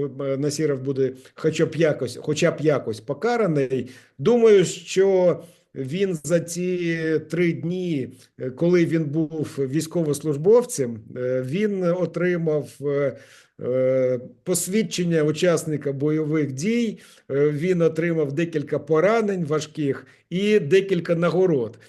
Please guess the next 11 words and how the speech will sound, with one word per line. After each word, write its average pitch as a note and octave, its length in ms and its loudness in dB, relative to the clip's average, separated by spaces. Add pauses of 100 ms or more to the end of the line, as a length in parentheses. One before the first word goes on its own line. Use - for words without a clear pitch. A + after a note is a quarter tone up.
(120)
І D#3 200 -2
скоро G3+ 440 2
ми E3+ 140 -2
дізнаємось, E3 760 -2
що D3 160 -8
він D#3 200 -2
був C#3+ 220 -2
звільнений D3+ 680 0
по D3 180 -4
стану C#3 540 -2 (160)
здоров'я, F3 800 4